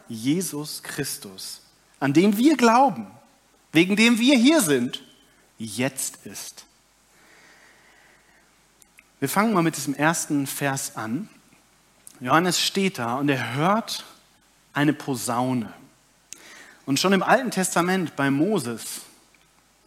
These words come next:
findest du, dass Gottes Stimme mit dem Klang von Posaunen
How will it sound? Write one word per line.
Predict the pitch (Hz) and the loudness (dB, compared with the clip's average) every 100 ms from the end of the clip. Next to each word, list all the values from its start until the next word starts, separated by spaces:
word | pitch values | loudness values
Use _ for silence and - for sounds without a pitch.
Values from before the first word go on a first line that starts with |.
| _ _ | _ _
findest | - 190 208 170 - | -4 0 0 -2 -2
du, | 135 135 | -2 -2
dass | 131 135 - 143 | 0 0 0 -2
Gottes | 135 190 208 - | 0 0 0 -4
Stimme | - 190 202 | 0 0 4
mit | 147 135 - - | 4 2 -2 -2
dem | 143 143 | -2 0
Klang | - 151 190 233 | 2 2 2 0
von | - 175 160 | -2 -4 -4
Posaunen | - 123 135 160 190 202 | -6 -2 2 2 2 -2